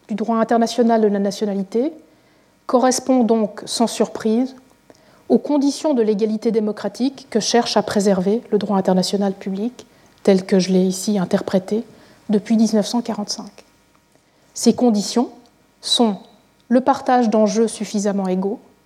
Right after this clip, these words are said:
et interdépendants entre des personnes appelées à constituer une communauté politique. C'est cette égalité de fait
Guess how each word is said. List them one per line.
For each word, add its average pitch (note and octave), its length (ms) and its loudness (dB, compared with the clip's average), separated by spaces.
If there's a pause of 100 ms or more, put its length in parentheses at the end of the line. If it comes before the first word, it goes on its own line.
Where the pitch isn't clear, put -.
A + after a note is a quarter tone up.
(140)
et G3+ 80 2
interdépendants G3 840 0 (540)
entre G3+ 260 -2
des F#3+ 120 2
personnes A#3 640 0
appelées A#3+ 440 0 (380)
à - 80 -6
constituer A3+ 580 -2
une B3 100 4
communauté G3+ 520 2
politique. G3+ 560 -6 (960)
C'est - 120 -4
cette A#3+ 200 2
égalité B3 420 4
de G#3 140 4
fait A3 400 0